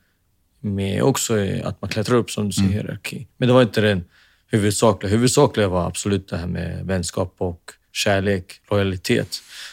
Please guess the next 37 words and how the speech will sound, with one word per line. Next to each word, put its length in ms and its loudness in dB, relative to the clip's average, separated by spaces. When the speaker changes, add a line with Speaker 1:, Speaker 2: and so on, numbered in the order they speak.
Speaker 1:
Och 100 -4
sen 260 2
ekonomisk 580 4
uppgörelse, 420 2
det 100 0
var 140 4
det 60 0
helt 260 -4
sista. 460 -4
Jag 100 0
sa 160 2
bara 20 -4
Speaker 2:
Mm. 140 2
Speaker 1:
att, 80 -4
hörru, 220 2
nu 160 2
när 120 2
jag 80 -4
sitter, 480 0
se 200 -6
Speaker 2:
Mm. 80 0
Speaker 1:
till 160 4
så 140 0
att, 180 -2
vad 100 0
heter 280 -6
det, 300 -6
min 160 -6
familj 340 -2
har 140 -2
det 80 -4
bra. 300 4
Så, 180 -8
för 140 -6
jag 100 -4
kan 120 0
inte 340 -4